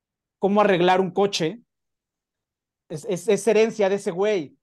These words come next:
es herencia del, del Ustad Mohammed, güey, porque te ex-, te explica cómo arreglar un coche, güey, en árabe, güey. <laughs> Entonces, es una mitad de madres del libro, güey.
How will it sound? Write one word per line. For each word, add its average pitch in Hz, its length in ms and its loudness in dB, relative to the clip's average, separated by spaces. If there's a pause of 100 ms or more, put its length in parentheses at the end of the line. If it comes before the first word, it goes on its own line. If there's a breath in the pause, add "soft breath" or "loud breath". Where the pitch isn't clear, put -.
(120)
es 151 160 -18
herencia 185 380 -6
del, 156 160 -8
del 156 380 -10
Ustad 160 380 -4
Mohammed, 170 480 -6
güey, 123 320 -16 (460)
porque 147 240 -14
te - 140 -12
ex-, - 120 -18 (140)
te 147 80 -20
explica 190 440 -6
cómo 208 220 0
arreglar 185 320 0
un 190 120 -6
coche, 190 340 -4
güey, 147 340 -10 (720)
en 160 160 -8
árabe, 190 320 2
güey. 120 300 -16 (100)
<laughs> - 140 -20
Entonces, 196 840 -10
es - 240 -14
una 208 260 -4
mitad 180 280 -2
de 175 60 -8
madres 170 260 -4
del 127 140 0
libro, 143 300 -12
güey. 131 120 -18